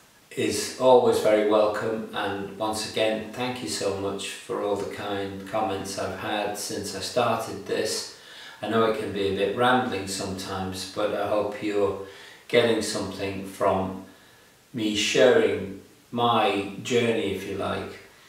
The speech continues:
into building this model railway and the things I've discovered already,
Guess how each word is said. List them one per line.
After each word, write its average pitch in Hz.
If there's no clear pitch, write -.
into 101
building 101
this -
model 104
railway 110
and 113
the 104
things 107
I've 98
discovered -
already, -